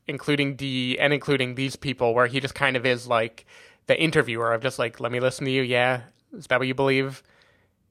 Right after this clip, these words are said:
Yeah, I hear that. Okay, so what do we do now? Okay, cool." Like, like, like, th-, there's just something where it takes it very slow and methodical in a way that I thought was, um, really, really,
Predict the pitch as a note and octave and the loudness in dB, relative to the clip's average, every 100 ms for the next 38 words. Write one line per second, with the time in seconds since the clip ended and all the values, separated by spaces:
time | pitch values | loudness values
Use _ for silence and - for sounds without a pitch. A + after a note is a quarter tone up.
0 | _ - C#3 C3+ C3+ C#3+ C#3+ B2 B2 B2 | _ 0 4 4 4 4 4 4 4 2
1 | - _ _ _ _ C3 B2+ A#2 B2 B2 | -2 _ _ _ _ -4 -2 -2 2 2
2 | C#3 C#3 C3 B2 A#2+ A#2 - _ _ _ | 4 2 2 2 2 -2 -6 _ _ _
3 | _ _ _ _ _ C3+ C3 A2+ G#2+ _ | _ _ _ _ _ -4 0 0 -2 _
4 | _ - D3+ D#3 D3+ D3+ E3 D#3 E3+ E3 | _ -2 -2 4 4 6 4 4 4 4
5 | F3+ F#3+ E3 F3+ - G3 F3+ D3 C3+ D#3+ | 4 4 2 4 4 4 6 6 6 0
6 | D3+ D3+ C#3 C3+ C3 - C3+ C3 C3 B2+ | 2 2 4 4 2 0 4 6 4 2
7 | A#2+ A#2+ C3 D#3 E3+ C#3 C3 B2 B2 A#2 | 0 2 2 4 4 4 4 4 4 2
8 | - B2 - - A#2 A2+ A2+ A2+ A2 A2 | 4 2 2 -2 -4 0 0 0 -6 -16
9 | _ _ _ _ _ - D#3 D#3 D#3+ D3+ | _ _ _ _ _ 0 4 6 6 4
10 | C#3+ A2+ | 2 0